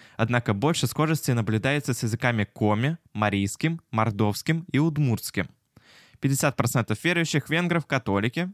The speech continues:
пятнадцать процентов кальвинисты. Если кто-то не знает, то кальвинизм — это направление протестантизма, созданное французом Жаном Кальвином. Перейдём к описанию венгров, которые сами себя называют мадьярами, а ещё их можно называть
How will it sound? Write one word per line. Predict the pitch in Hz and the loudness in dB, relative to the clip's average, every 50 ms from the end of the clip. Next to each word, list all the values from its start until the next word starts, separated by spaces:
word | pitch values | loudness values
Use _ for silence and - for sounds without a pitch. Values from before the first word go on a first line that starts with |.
| _ _ | _ _
пятнадцать | - 147 - 165 180 185 - - - | -6 -4 -2 0 -2 -2 -2 -4 -2
процентов | - 131 123 - 147 143 - 147 - | 0 0 0 0 0 0 0 -2 -2
кальвинисты. | - - 131 131 151 160 160 131 104 90 - - - - - _ _ _ _ _ _ _ _ - | 0 0 0 2 2 2 2 2 0 -2 -4 -6 -8 -12 -12 _ _ _ _ _ _ _ _ -2
Если | - 110 - 113 | -2 0 0 0
кто-то | 104 - 113 110 - 110 | 0 0 0 0 2 2
не | 113 113 | 0 0
знает, | 117 147 151 143 - - | 0 0 0 -2 0 0
то | 131 120 107 | 0 0 2
кальвинизм — | - - 110 107 113 127 139 156 170 151 131 123 123 | 2 0 0 2 2 0 0 0 -2 -2 0 -2 -2
это | 120 - - 123 | -2 0 0 0
направление | 117 113 104 - 113 113 123 117 113 107 104 98 | 0 0 0 0 0 0 0 0 0 0 -2 -2
протестантизма, | - - 120 - - 107 - - 104 104 - - 170 165 165 165 156 147 - - - - - _ - | -2 -4 -4 -2 -4 -4 -2 0 -2 -2 0 0 0 0 2 0 0 0 -2 -8 -18 -20 -20 _ -8
созданное | - - 165 165 175 165 147 131 117 | -2 -2 0 0 2 2 2 2 0
французом | - - 104 104 104 - - 135 135 143 151 131 - - | 0 0 0 0 0 0 0 0 0 0 0 -2 -2 -4
Жаном | 104 98 107 98 104 110 113 120 - _ - | -2 0 0 2 2 0 -2 -4 -6 _ -4
Кальвином. | - 104 98 90 90 87 71 - - _ _ _ _ - | -2 0 0 0 -2 -4 -4 -6 -14 _ _ _ _ -2
Перейдём | 127 120 131 127 165 160 147 | 0 0 2 2 0 0 0
к | - | 0
описанию | 165 - 180 - - 160 131 113 104 104 | 0 0 0 0 2 0 2 2 2 2
венгров, | 98 107 101 95 85 - 87 - - | 2 2 0 -2 -2 -6 -8 -8 -6
которые | - - 113 - 117 104 101 | -4 -2 0 2 2 2 2
сами | 101 - 120 110 101 | 0 0 0 0 -2
себя | 101 - - 98 107 101 | -2 -4 -2 -2 0 0
называют | 101 98 104 104 101 95 - - | 0 0 0 0 0 0 0 0
мадьярами, | 101 101 95 104 117 131 151 170 175 170 170 165 - - - - _ - | -2 -2 0 0 0 0 0 0 0 0 -2 -2 -4 -12 -20 -20 _ -6
а | - 196 | -2 0
ещё | 196 170 139 - 165 165 | 0 0 0 0 0 0
их | 160 139 - | 0 -2 -2
можно | 127 131 143 135 139 123 | -2 -2 -2 0 0 -2
называть | 107 101 92 107 113 120 117 - | -2 -2 0 2 0 0 0 -2